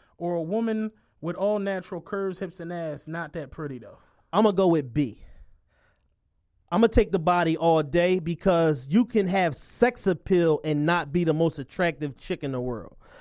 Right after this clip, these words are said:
Speaker 2: what I'm saying? How you look, because it's like if a chick ain't,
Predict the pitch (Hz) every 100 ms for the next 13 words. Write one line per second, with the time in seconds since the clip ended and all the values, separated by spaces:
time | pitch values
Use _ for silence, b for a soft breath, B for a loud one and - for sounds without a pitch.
0 | B 170 165 190 170 151 220 240 214 175
1 | 202 185 160 151 151 160 175 226 202 -
2 | 180 185 226 185 185 185 165 156 - 311
3 | - 196 202